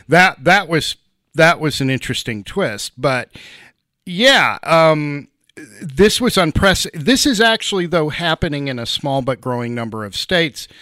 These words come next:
Pennsylvania, Florida, Ohio, uh, New York, Maryland. Um,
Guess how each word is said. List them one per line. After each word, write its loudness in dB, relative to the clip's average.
Pennsylvania, -6
Florida, -12
Ohio, -8
uh, -14
New -12
York, -6
Maryland. -8
Um, -12